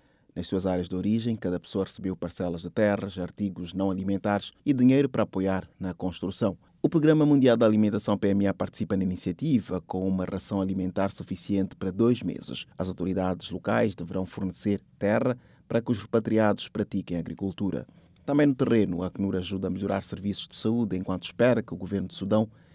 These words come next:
implemente normas internacionais sobre o retorno dos refugiados,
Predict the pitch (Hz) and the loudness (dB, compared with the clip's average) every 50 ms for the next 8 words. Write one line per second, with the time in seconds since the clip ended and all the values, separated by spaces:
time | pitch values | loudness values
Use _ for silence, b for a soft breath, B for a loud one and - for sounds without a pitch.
0 | b b - 117 107 120 113 120 120 117 113 - 110 107 107 107 107 107 98 92 | b b 0 2 4 6 6 6 6 6 4 2 2 4 4 4 4 2 0 -2
1 | 104 98 98 107 98 - - 101 107 104 104 101 101 - - - 95 92 92 90 | -2 -2 -2 -4 -4 -4 0 0 2 4 2 2 0 -2 -4 -4 -4 -2 -4 -4
2 | - 85 - - 147 151 151 131 107 92 85 - 90 87 87 - - - 98 82 | -6 -6 0 2 4 6 6 4 4 0 -4 -6 -8 -10 -12 -10 -8 -8 -6 0
3 | 95 101 107 117 117 107 120 107 - | 2 4 4 4 4 2 0 -4 -6